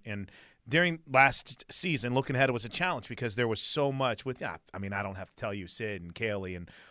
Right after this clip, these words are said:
all these standout players, just like it was the year before, and I started thinking, who's gonna step up and be this team's leader?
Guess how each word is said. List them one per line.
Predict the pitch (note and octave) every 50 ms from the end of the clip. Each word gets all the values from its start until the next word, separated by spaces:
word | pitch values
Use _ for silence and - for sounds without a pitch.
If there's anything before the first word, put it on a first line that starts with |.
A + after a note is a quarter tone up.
| _ -
all | - B2 C3+ B2+
these | B2+ A#2 -
standout | - C#3 B2 A#2+ A#2 A2+ A2+
players, | - - F3 D3+ B2+ - -
just | F#3+ -
like | G3+ F3+ D3+
it | E3+
was | D3+ D3 D3+ C#3 -
the | - B2
year | A#2 A#2 G#2+
before, | G2 G#2 - - - G#3+ F#3+ D#3 D3
and | C#3+ C3
I | B2+
started | B2 - - E3 D#3+ D3+ C3+ -
thinking, | - D3 D3 C#3+ - C3+ A#2+ G#2 - - - - _ _ _ _ _ _
who's | - F3 G3+ F#3+
gonna | - C#4+ C4+
step | - - - F3 D3+ - -
up | C#3+ C3 -
and | C3 B2
be | A2 B2+ B2
this | B2 A#2+ A2 -
team's | - - C3 A#2 A2+ G#2 F#2
leader? | G#2 G#2+ G#2+ G#2 G2+ G2 -